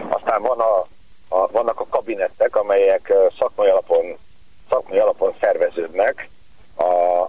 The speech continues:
azaz, ö, azaz, ö, van, ö, van egy-egy szakterületet lefedő, ö, kabinetben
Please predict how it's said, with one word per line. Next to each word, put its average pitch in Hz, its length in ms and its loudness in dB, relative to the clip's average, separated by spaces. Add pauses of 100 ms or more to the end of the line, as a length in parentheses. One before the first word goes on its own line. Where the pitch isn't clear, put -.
(120)
azaz, 107 400 0
ö, 104 320 4 (1700)
azaz, 98 420 2
ö, 101 200 4
van, 101 280 0
ö, 90 380 -2 (160)
van 110 160 2 (160)
egy-egy 113 320 0
szakterületet 101 420 0
lefedő, 87 600 2 (320)
ö, 78 240 2
kabinetben 104 720 0